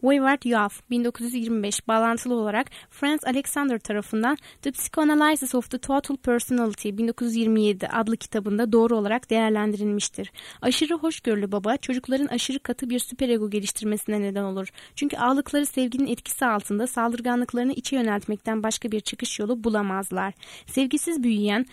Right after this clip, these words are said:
suç eğilimli çocuklarda ise süperego ile ego arasında bir gerilim olmadığı için saldırganlıklarının tamamı dışa yönelebilmektedir. Dolayısıyla var olduğu düşünülebilen yapısal bir etkenin dışında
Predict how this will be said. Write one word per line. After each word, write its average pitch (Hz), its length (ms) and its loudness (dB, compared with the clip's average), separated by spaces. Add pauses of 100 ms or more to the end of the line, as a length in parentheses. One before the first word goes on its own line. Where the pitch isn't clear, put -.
(120)
suç - 260 -2
eğilimli 202 500 2
çocuklarda 220 580 -2
ise 208 320 -4
süperego 233 580 0
ile 208 260 -4
ego 240 180 2
arasında 208 580 -2
bir 240 100 -2
gerilim 220 400 2
olmadığı 214 420 2
için 196 340 -2 (220)
saldırganlıklarının 277 840 0
tamamı 247 440 0
dışa 262 200 -2
yönelebilmektedir. 196 1040 -2 (300)
Dolayısıyla 269 580 2
var 254 180 4
olduğu 214 320 2
düşünülebilen 208 640 0
yapısal 233 540 0
bir 220 80 0
etkenin 214 460 0
dışında 202 460 -2